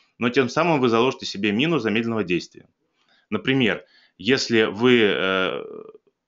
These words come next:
при расчётах, при событиях на расчёт,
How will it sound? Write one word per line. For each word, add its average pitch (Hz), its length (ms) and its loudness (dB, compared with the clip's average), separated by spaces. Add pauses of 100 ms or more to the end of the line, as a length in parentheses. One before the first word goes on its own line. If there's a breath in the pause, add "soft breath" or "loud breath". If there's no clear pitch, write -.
(160)
при 120 420 2
расчётах, 117 760 -2 (160)
при 127 120 0
событиях 120 580 0
на 107 400 0
расчёт, 110 500 0